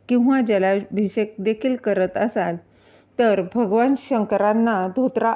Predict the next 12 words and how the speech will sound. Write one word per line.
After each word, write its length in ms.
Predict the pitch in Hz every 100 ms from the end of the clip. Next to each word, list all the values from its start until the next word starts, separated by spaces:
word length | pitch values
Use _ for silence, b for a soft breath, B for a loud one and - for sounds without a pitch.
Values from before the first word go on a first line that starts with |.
| -
अवश्य 400 | 208 240 240 254
अर्पण 400 | 196 - 180 175
करा. 320 | 185 180 170 - _ b b b b b b -
शिवलिंगाला 640 | 247 226 240 233 247 247
धोत्रा 480 | 226 233 190 226 233
अर्पण 340 | 208 - 185
केल्याने 600 | 185 196 202 220 214 160 170 b b b
भोलेनाथ 500 | 196 226 233 240 240 240 220
लवकर 360 | 190 185 240
प्रसन्न 480 | 233 196 190 196 185
होतात 460 | 190 190 185 175 170 - _ b b b -
आणि 420 | 214 220 180